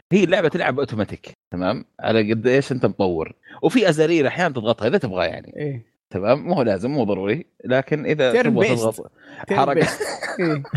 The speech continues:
Speaker 1: <laughs> إذا تبغى أوتوماتيك turn based، أوتوماتيك turn based.
Speaker 2: مم.
Speaker 1: طيب؟
Speaker 2: أوتوماتيك turn
Speaker 1: آه،
Speaker 2: based. إي
Speaker 1: إيه،
Speaker 2: والله
Speaker 1: أوتوماتيك
Speaker 2: فعلًا.
Speaker 1: turn based.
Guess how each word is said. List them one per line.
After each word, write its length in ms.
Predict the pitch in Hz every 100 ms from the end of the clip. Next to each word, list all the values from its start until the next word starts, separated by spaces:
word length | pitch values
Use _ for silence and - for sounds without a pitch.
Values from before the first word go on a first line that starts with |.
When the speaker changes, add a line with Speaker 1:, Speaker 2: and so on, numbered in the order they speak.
| -
Speaker 1:
<laughs> 300 | - - -
إذا 80 | 165
تبغى 340 | 160 170 139
أوتوماتيك 500 | 131 131 160 160 117
turn 280 | - 151 156
based، 380 | 135 139 151 165
أوتوماتيك 500 | 127 139 151 160 160
turn 220 | - 131 117
based. 240 | 107 95 - _ - -
Speaker 2:
مم. 240 | 165 165
Speaker 1:
طيب؟ 320 | 110 107 156 - _ - -
Speaker 2:
أوتوماتيك 500 | 185 208 208 214 -
turn 20 |
Speaker 1:
آه، 300 | 104 104 -
Speaker 2:
based. 240 | - -
إي 100 | 170
Speaker 1:
إيه، 80 | 170
Speaker 2:
والله 160 | 160 151
Speaker 1:
أوتوماتيك 380 | 139 147 139 156
Speaker 2:
فعلًا. 240 | 113 90
Speaker 1:
turn 40 | 87
based. 80 | 92